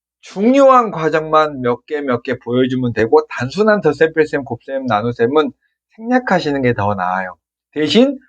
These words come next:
풀이 과정 중에 중간, 중간, 중간, 중간에 중요한 과정을 보여준다. 왜냐면 여러분의 계산이 틀릴 수도 있잖아요. 그러면 틀렸을 때는 중간중간, "아, 여기까지 맞았구나"라고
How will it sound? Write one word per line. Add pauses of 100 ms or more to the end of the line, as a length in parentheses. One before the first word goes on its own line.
(520)
풀이
과정
중에
중간,
중간,
중간,
중간에 (340)
중요한
과정을
보여준다.
왜냐면 (360)
여러분의
계산이
틀릴
수도
있잖아요. (240)
그러면
틀렸을
때는 (260)
중간중간,
"아,
여기까지
맞았구나"라고